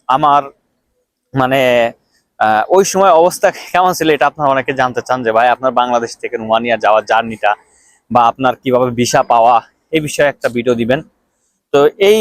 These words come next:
ভিডিওতে আমি সম্পূর্ণ বলাটা চেষ্টা করব যে আমি কিভাবে রোমানিয়াতে আসার চিন্তা ভাবনা হলো,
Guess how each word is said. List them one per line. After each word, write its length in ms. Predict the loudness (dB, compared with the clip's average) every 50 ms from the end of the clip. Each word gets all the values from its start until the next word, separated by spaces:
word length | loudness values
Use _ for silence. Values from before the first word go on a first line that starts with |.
| 0 0
ভিডিওতে 260 | 0 0 2 2 0
আমি 120 | -2 -2 -2
সম্পূর্ণ 360 | -4 -4 -4 -4 -4 -2 0 0 2
বলাটা 240 | 2 2 0 -2 -4 -6 -8
চেষ্টা 220 | -10 -6 -6 -4
করব 220 | -2 -2 -4 -2 -2 -2 -2 -4 -8 _ -8 -4
যে 60 | -4 -2 -2
আমি 140 | -2 -4 -4 -4 -6 -8 _ _ _ _ _
কিভাবে 320 | 2 2 2 4 2 2 2
রোমানিয়াতে 520 | 2 0 0 0 0 0 -2 -2 0 0 0
আসার 280 | -2 0 0 -2 -4 -4 -4 -6
চিন্তা 200 | -6 -2 0 0
ভাবনা 260 | 0 0 -2 0 -2 0 2
হলো, 180 | 2 2 2